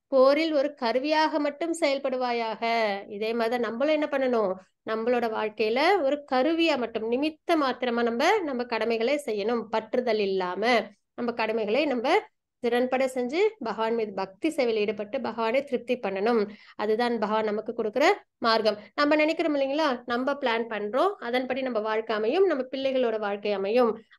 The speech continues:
அப்படின்னு சொல்லிட்டு நம்ம நிறைய பிளான் பண்ணுவோம் இல்லைங்களா? ஆனா என்ன இங்க நம்ம தெரிஞ்சுக்கிறோம், "எனது ஏற்பாட்டால் இவர்கள் அனைவரும் ஏற்கனவே மரணத்தை கண்டுவிட்டனர்." இது வந்து, ஆம், துரியோதனன் அவங்களுக்காக சொன்னது.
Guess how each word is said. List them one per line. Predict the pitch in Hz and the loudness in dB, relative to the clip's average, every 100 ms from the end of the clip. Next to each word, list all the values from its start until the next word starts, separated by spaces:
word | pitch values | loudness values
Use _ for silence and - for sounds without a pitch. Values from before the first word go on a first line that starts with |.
| 247 | -4
அப்படின்னு | 269 | -4
சொல்லிட்டு | 277 285 302 | -4 -4 -2
நம்ம | 254 | 0
நிறைய | 220 233 240 262 | 2 2 2 0
பிளான் | 262 226 220 | 0 -2 -4
பண்ணுவோம் | 196 196 | -4 -2
இல்லைங்களா? | 202 262 247 220 _ _ - | 0 2 2 2 _ _ -8
ஆனா | 226 226 226 311 - _ _ | -4 0 2 2 -2 _ _
என்ன | 233 240 311 | -8 -2 0
இங்க | 311 | 2
நம்ம | 277 254 | 0 0
தெரிஞ்சுக்கிறோம், | 240 240 247 247 196 202 - - | -2 -4 -2 -2 -2 -4 -12 -4
"எனது | 247 269 285 302 | 0 2 4 4
ஏற்பாட்டால் | 277 285 269 262 294 | 4 2 0 2 0
இவர்கள் | 285 262 262 | 0 -2 -2
அனைவரும் | 269 247 262 285 | -2 0 0 0
ஏற்கனவே | 262 262 269 285 | 0 -2 -2 -2
மரணத்தை | 247 254 277 277 | -2 -2 -2 -2
கண்டுவிட்டனர்." | 240 240 233 220 208 - | -2 -2 -2 -4 -4 -6
இது | 240 | -2
வந்து, | 254 269 370 - _ | 0 2 2 0 _
ஆம், | 214 226 214 208 202 202 208 - 330 254 226 208 | -6 -2 0 0 -2 -4 -8 -16 -12 -8 -6 -4
துரியோதனன் | 262 277 262 254 208 | 2 4 6 4 2
அவங்களுக்காக | 202 226 254 262 262 240 | 2 2 2 2 -2 -2
சொன்னது. | 233 202 240 349 | -4 -2 0 -2